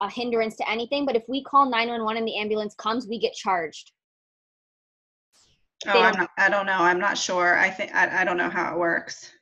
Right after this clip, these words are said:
Speaker 1: That obviously does not matter. I just, I want everyone to
Speaker 2: Right.
Speaker 1: call nine one one if they don't feel comfortable. But unfortunately, even, even with that, I feel like there's a big stigma with it. Nine one one callers, like the ambulance and stuff, might get annoyed. But, you know, it's a, it's a big thing and it's important.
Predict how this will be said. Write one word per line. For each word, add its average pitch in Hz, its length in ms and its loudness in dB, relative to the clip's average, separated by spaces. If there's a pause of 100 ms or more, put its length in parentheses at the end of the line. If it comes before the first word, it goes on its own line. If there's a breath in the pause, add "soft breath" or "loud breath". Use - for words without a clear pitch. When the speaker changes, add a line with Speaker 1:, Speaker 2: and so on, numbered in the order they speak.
(340 soft breath)
Speaker 1:
That 254 120 4
obviously 262 420 2
does 226 160 0
not 226 200 4
matter. 220 300 2
I 196 160 4
just, 214 280 -12
I 214 80 0
want 202 260 0
everyone 214 320 4
to 185 40 6
Speaker 2:
Right. 180 100 6
Speaker 1:
call 214 100 2
nine 208 80 -10 (180)
one 208 160 -12
one 220 60 -10
if 214 40 -16
they 214 60 -4
don't 202 160 -6
feel 202 140 -4
comfortable. 254 640 0 (500)
But 208 240 6 (420)
unfortunately, 247 640 -2
even, 240 480 -4
even 240 280 -6
with 226 140 -4
that, 214 160 2
I 226 100 2
feel 214 200 -2
like 214 180 0
there's 214 160 -4
a 202 60 -8
big 202 200 -2
stigma 226 380 -4
with 233 220 -4
it. 226 120 -4
Nine 208 180 -2
one 208 100 -6
one 202 100 -4
callers, 202 640 -2
like 208 140 -8
the 175 120 -8
ambulance 214 280 -8
and 214 80 -18
stuff, 226 200 -4
might 202 160 -4
get 185 120 -6
annoyed. 202 480 -2 (1120)
But, 190 300 2 (320)
you 226 120 -6
know, 233 100 -2
it's 247 140 -2
a, 277 100 0
it's 247 120 0
a 254 60 -2
big 247 220 0
thing 302 160 0
and 269 80 0
it's 226 140 -6
important. 240 500 -2